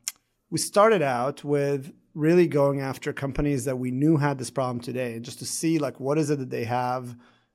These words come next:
uh, to, in, in their, in their kind of toolkit today, and do they have needs that our product would, would fill? Um, and so we would meet with companies that were, like, three hundred, five hundred people.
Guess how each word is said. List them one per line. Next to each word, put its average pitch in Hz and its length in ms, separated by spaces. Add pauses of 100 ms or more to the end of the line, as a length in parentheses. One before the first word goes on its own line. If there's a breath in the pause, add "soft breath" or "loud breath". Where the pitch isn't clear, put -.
(140)
uh, 120 520 (100)
to, - 520
in, 135 140
in 131 160
their, 127 140
in 127 160
their 120 160
kind 120 160
of 117 200 (480)
toolkit 151 460
today, 147 400
and 131 220
do 143 100
they 131 160
have 139 460 (320 soft breath)
needs 147 520 (100)
that 127 260
our 135 180
product 131 400
would, 120 240 (360 soft breath)
would 143 140
fill? - 380 (500 soft breath)
Um, 127 440
and 151 100
so 175 100
we 165 80
would 175 160
meet 196 200
with 156 160
companies 143 420
that 127 140
were, 123 100
like, 120 180
three 175 220
hundred, 147 300
five 151 260
hundred 135 480
people. 127 580